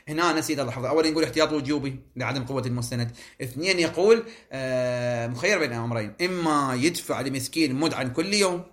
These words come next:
فإذا كانت خمسة أيام يعطيه خمسة أمداد، وإذا لا، لا، أو يعطيه مد على أن يصوم عنه. دل الدليل على ذلك، زين،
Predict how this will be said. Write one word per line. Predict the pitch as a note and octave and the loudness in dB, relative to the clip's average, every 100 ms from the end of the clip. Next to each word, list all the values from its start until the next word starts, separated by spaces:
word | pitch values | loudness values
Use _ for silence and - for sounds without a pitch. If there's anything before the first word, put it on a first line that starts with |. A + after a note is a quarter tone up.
| _ _ _ _ _ _ | _ _ _ _ _ _
فإذا | C3 B2 | -2 0
كانت | D#3+ D#3 | 0 0
خمسة | D#3+ E3 E3 | 0 0 2
أيام | F3 F3 | 2 0
يعطيه | B2+ C#3+ C3+ | -2 -2 -2
خمسة | D#3 D#3 E3+ E3+ E3+ - _ _ | 0 0 2 0 -4 -20 _ _
أمداد، | D3 B2+ B2 A#2 - - - - - B2+ | -4 0 2 0 -2 -16 -12 -10 -10 -2
وإذا | C#3 C#3 D3 | 0 2 2
لا، | C#3 C3+ C#3 C3+ C3+ | 0 -2 0 0 4
لا، | F3 A#2 - G3+ | 4 4 6 6
أو | E3 | 6
يعطيه | D3 - - F#3 D#3+ | 2 0 0 0 0
مد | A3 A#3 | 0 2
على | C4+ F#3 E3+ | 2 6 4
أن | D#3+ | 4
يصوم | D#3+ A3 C#4+ | 0 0 0
عنه. | F3 D3 C3+ C3 B2+ B2+ B2 A#2+ B2+ C3 C#3 | 0 0 -2 -4 -4 -4 -6 -6 -8 -12 -6
دل | C#3+ C3 | -4 -2
الدليل | A#2 A#2 D#3+ | -4 -2 -2
على | C3 B2+ G#2+ | 0 -2 -2
ذلك، | A2+ G#2+ G#2 A#2 G#2+ G#2+ A2 A#2 - _ _ | -2 -6 -6 -6 -4 -4 -6 -8 -14 _ _
زين، | G#2 C3+ | -6 -4